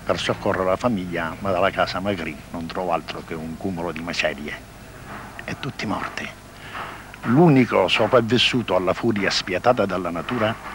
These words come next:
era io, ancora in fasce. Mariano Pennisi mi prese, mi portò a casa sua,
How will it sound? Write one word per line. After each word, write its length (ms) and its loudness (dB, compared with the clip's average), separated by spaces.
era 240 -2
io, 440 -8
ancora 400 -8
in 100 -8
fasce. 460 4
Mariano 380 8
Pennisi 440 2
mi 140 0
prese, 500 4
mi 80 -8
portò 300 -2
a 20 2
casa 300 0
sua, 420 2